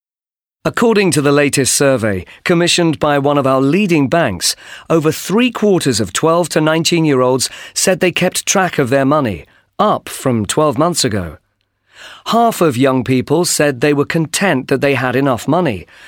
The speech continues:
something only forty-six percent said a year earlier,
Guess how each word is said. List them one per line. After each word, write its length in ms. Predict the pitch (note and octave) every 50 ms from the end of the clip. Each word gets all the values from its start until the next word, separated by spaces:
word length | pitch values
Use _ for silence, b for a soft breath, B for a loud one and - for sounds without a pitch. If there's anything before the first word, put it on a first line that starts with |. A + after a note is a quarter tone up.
| B B
something 380 | B - E3 D#3 C3+ D3+ C#3+
only 240 | C#3+ C#3+ C#3 C3+ C3
forty-six 760 | - - - F3 F3 - D#3+ D3 A#2+ - - A#3+ A3+ - -
percent 400 | - A3 - - D3 B2+ C3 C3+
said 320 | - - - C#3 C3+ C3 - -
a 60 | D#3
year 320 | D3+ C#3+ C#3+ C#3 C3+ C3 C3+
earlier, 480 | C3 C3 B2+ A#2+ A2 F#2 D#2+ D2 -